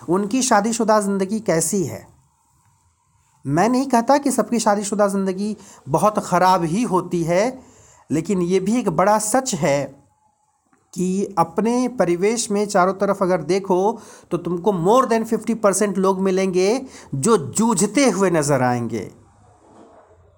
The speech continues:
शायद ही तुमको कोई मिले जो कहे कि मैं अपनी शादीशुदा ज़िंदगी से बहुत खुश हूँ।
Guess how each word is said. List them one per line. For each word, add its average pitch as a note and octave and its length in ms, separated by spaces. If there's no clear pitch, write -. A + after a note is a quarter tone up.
शायद A3 460
ही A#3+ 120
तुमको A#3+ 320
कोई A3+ 260
मिले G#3 340
जो G3+ 140
कहे G3 280
कि F#3+ 120
मैं F#3 140
अपनी F#3+ 220
शादीशुदा F3 500
ज़िंदगी E3 300
से F3 120
बहुत E3+ 260
खुश - 300
हूँ। - 240